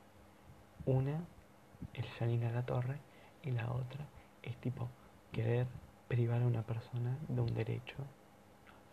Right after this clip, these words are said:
Ay, hermana santa, pero el derecho a la vida, chúpame el orto, arre. Tipo, intentar privarle un derecho o intentar molestarlo o joderlo a esa persona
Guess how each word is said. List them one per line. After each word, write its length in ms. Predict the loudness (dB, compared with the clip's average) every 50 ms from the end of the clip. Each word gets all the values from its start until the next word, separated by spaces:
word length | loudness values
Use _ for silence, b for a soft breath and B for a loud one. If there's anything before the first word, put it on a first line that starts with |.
| -20 -14 -6 -2
Ay, 140 | 0 2 2
hermana 400 | 2 2 2 4 4 4 2 2 2
santa, 280 | 0 0 2 2 0 0
pero 120 | 2 2
el 80 | 2 2
derecho 300 | 2 2 0 -2 -4 -4
a 40 | -2
la 80 | -2 -2
vida, 320 | -2 -2 -2 -2 -4 -6 -6 -10 -16 -18 -14 -14 -12
chúpame 400 | -6 -4 -2 0 0 0 0 -2
el 80 | -4 -4
orto, 340 | -6 -8 -10 -14 -14 -10 -6 -4
arre. 160 | -4 -4 -6 -8 -14 -20 -20 -20 -20 -20 -20 -20 -20 -18 -18 -18 -18 -16 -16 -16 -16 -18 -20 -20 -20 -20 -20 -20 -18 B B B B B B B B B -16 -8 -2
Tipo, 240 | 2 4 4 4 4 2
intentar 260 | 0 0 2 2 0 0
privarle 300 | 2 2 2 4 4 4
un 160 | 4 4 4
derecho 520 | 4 2 2 0 -2 -2 -6 -6 -6 -6 -6 -10 B B B B B B B B B
o 260 | 2 2 2 2 2 -4 -4 -2
intentar 460 | 0 2 2 2 2 2 0 0 0 -4 -8 -8 -2 0
molestarlo 800 | 2 4 2 2 0 -6 -8 -2 0 0 0 2 0 0 -2 -2 -2 -4 -6
o 100 | -4 -4
joderlo 560 | -2 0 0 0 0 -2 -2 -4 -4 -2 -2
a 140 | -4 -4 -4 -10 -14
esa 180 | -8 -4 -2 -2
persona 440 | 0 -2 -4 -4 -2 -2 -2 -2